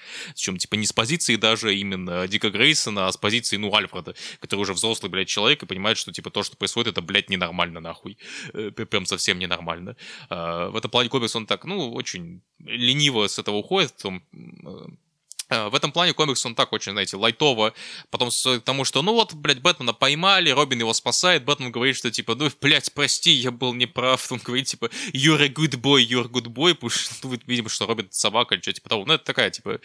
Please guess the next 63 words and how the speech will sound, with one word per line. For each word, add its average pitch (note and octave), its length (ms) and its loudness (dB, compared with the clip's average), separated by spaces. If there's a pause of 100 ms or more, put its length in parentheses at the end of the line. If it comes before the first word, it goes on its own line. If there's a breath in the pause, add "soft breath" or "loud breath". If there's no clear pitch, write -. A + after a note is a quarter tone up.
(380 loud breath)
э, G2+ 340 -6
возможно, B2 460 0
это, A2+ 220 -4
типа, G#2+ 680 0 (120)
не A#2+ 200 2
интонационально B2+ 720 2
было, G#2 240 -2
типа, F#2+ 200 -8
возможно, G#2+ 340 -6
это G2 160 -6
такой G2+ 340 -6
слой A#2 320 -2
не, A2+ 160 -4
не A#2+ 240 -2
вдумывал, B2 560 -2 (340 loud breath)
э, G#2+ 120 4
Лемир, A#2 420 4
но B2+ 240 6
это A2+ 100 0
забавно, B2 300 2
то, A2 200 0
<laughs> - 460 -8
ну, E3+ 80 6
это - 80 4
все E3+ 120 2
еще D#3+ 120 2
забавно A#2+ 340 2
думать, B2 280 -2
что, G#2+ 360 0 (300 loud breath)
э, G2 160 2 (120)
Бэтмен, A#2+ 400 2
даже B2 260 2
когда A2 240 2
он A2+ 140 2
пытается A2+ 540 2
быть, A2 280 0
как G2+ 140 -2
бы, A2 80 -2
исправленной G#2+ 560 2
своей G2+ 260 2
версией, A2 340 2
он G2 60 -4
все - 180 0
еще, A2+ 220 0
блядь, G2+ 160 2
с - 80 -4
людьми, A2+ 260 -2
как A2 140 -6
нахуй G#2 220 -2
с - 60 0
собаками A#2 460 2
<laughs> D3+ 60 2
общается, - 540 2
такой, A#2 180 -4
типа, A2 220 -4
«Хороший A2+ 460 -4
мальчик, G#2+ 340 -2
хороший G#2+ 380 -6
мальчик, G2+ 320 -6
хорошо, G#2 320 -6
молодец, G2+ 400 -4
блядь, F#2 200 -20
молодец. A#2+ 380 -8